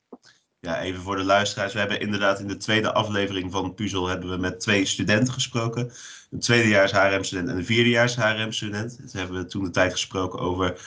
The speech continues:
Student in the Lead, onze onderwijsvorm, waar veel verantwoordelijkheid ligt bij de student zelf. Eh, toen hebben we gesproken met studenten en nu gaan we eigenlijk de andere kant bekijken vanuit, eh, de docentkant. En daar gaat, eh, grotendeels de podcast vandaag ook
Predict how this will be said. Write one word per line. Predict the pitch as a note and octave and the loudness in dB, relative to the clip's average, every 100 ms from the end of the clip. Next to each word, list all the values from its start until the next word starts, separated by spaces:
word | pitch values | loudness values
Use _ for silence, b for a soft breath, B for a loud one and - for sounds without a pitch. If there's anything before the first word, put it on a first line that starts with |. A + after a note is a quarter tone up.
| B B | B B
Student | - B2+ B2 G#2 | 4 8 8 8
in | A2+ | 0
the | |
Lead, | G#2+ B2+ C3+ | 2 2 0
onze | - G#2+ G#2+ | -8 -8 -4
onderwijsvorm, | A#2 B2 A2+ A2 - A2+ A2+ | 0 2 2 0 -4 -8 -6
waar | F#2+ | -6
veel | F2+ G#2+ | -4 -4
verantwoordelijkheid | G2+ F#2+ F#2+ G2 F#2+ F#2 F#2 F2+ | -4 -4 -4 -4 -4 -2 0 0
ligt | G2 F#2+ - | 0 -2 -2
bij | F2+ G2+ | -2 0
de | F2 | 0
student | - F#2 F2+ | -2 -2 -2
zelf. | - F2+ F#2+ - B B B B B | -2 -2 -4 -6 B B B B B
Eh, | - B2 A#2 A2+ | 4 6 6 4
toen | A#2 D#3+ | 2 2
hebben | E3 C#3+ | 4 4
we | C#3 | 2
gesproken | - D3+ C3+ | 2 2 4
met | C#3 | 2
studenten | C3 B2 C3 C3 A2 - | 2 0 2 2 0 -2
en | G#2+ | -2
nu | A#2+ | -2
gaan | A2+ | 0
we | G#2+ | 2
eigenlijk | G2+ G#2+ G#2 | 2 0 -2
de | - | 0
andere | B2 A#2 | 2 2
kant | A2+ A2+ G#2 | -2 -4 -4
bekijken | G2 G#2 F#2+ F#2 F2+ F2 | -2 0 0 -2 -6 -6
vanuit, | - G#2+ G2 E2 F#2+ - | -4 -2 0 -2 -4 -8
eh, | - F2 E2+ | -6 -4 -2
de | F2+ | 0
docentkant. | A#2 A2 - B2 B2 F#2+ A2 C3 | 2 4 4 4 2 -2 -6 -8
En | - | -12
daar | E2 E2+ | -8 -8
gaat, | - E2+ D#2+ | -6 -10 -6
eh, | E2+ | -8
grotendeels | D#2 F2 F2 E2 E2 | -6 -6 -2 -2 -4
de | E2 | -6
podcast | F2+ F2 E2+ - | -10 -6 -6 -4
vandaag | F2+ E2 E2 - | 0 2 0 -2
ook | F#2+ F2 - | -4 -4 -4